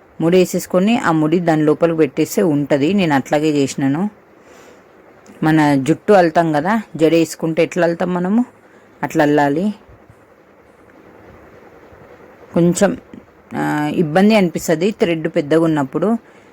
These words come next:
ఎందుకంటే ఒక దాంట్లో నుండి ఇంకో దాంట్లోకి వెళ్తా, వెళ్తుంటాయి అవి థ్రెడ్, ఆ, దారాలు. కొంచెం జాగ్రత్తగా నిదానంగా చేసుకోవాలి. అట్లా అదిగో కొద్దిగా అల్లిన తర్వాత చూడండి ఎట్లా అనిపిస్తుందో,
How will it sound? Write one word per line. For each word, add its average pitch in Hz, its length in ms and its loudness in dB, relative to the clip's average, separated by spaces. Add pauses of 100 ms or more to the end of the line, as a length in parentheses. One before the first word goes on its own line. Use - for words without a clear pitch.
(880)
ఎందుకంటే 175 340 2
ఒక 180 220 4
దాంట్లో 170 360 0
నుండి 170 280 0
ఇంకో 165 280 0
దాంట్లోకి 156 500 -2
వెళ్తా, 156 320 2
వెళ్తుంటాయి 156 580 -2
అవి 147 220 0
థ్రెడ్, 143 320 -2
ఆ, 135 280 2
దారాలు. 147 680 2 (1400)
కొంచెం 160 320 0
జాగ్రత్తగా 160 680 0
నిదానంగా 151 640 0
చేసుకోవాలి. 147 800 0 (1200)
అట్లా 147 200 -2
అదిగో 139 200 0
కొద్దిగా 147 460 -2
అల్లిన 147 240 2
తర్వాత 156 340 -2
చూడండి 139 520 -2 (200)
ఎట్లా 151 220 -6
అనిపిస్తుందో, 143 640 -6